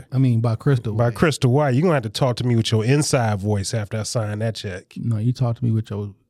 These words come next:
Speaker 1: your, your bank account.
Speaker 2: <laughs>
Speaker 1: Um, but in any event, dog, uh, how, how was your week, my brother?
Speaker 2: Man, I'll be honest, like, I got,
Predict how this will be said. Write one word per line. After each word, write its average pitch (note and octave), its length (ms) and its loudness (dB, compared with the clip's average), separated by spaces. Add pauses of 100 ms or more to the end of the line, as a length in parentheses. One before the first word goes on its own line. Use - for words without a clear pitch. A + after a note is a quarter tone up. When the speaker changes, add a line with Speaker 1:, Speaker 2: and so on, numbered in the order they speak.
Speaker 1:
your, - 300 -10 (160)
your G#2+ 200 -6
bank C3+ 260 2
account. G#2+ 360 -4
Speaker 2:
<laughs> C#3 600 0 (760)
Speaker 1:
Um, D#3+ 320 6
but D#3 100 4
in D#3 80 2
any F#3 240 6
event, C#3 440 6
dog, C3+ 360 2
uh, C3+ 480 0
how, D3+ 200 2
how D3+ 180 2
was C#3+ 160 4
your D3 80 4
week, C#3+ 120 4
my B2+ 140 4
brother? C3 340 0
Speaker 2:
Man, C3+ 320 2
I'll C3+ 120 2
be C#3 180 2
honest, C3+ 340 0
like, A#2 200 0
I C3 100 2
got, B2+ 300 0